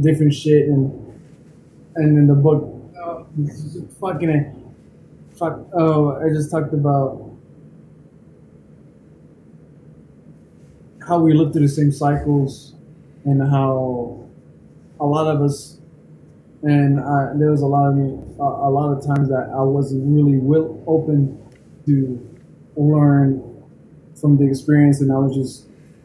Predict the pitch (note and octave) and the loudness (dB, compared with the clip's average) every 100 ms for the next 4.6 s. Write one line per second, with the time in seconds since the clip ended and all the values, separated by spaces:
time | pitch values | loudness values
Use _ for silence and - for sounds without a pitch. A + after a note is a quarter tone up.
0 | D3+ F3 F3+ F3 D#3+ C#3+ C3 - - - | -4 0 2 2 4 2 0 -8 -16 -20
1 | - - - - D3 - E3 D#3 D3 - | -20 -20 -8 -2 0 0 0 0 -4 -6
2 | - D3 D3 C#3+ D3 D3+ D3+ D3 C#3+ C3+ | -8 2 4 4 4 4 2 0 0 2
3 | D3+ D3 C#3 C#3 C#3+ C3 G#2 C#3+ D3+ D3 | 4 4 2 2 0 0 -2 -2 -2 -2
4 | E3+ D3+ D3 D3+ F#3+ | -6 -2 -2 0 -2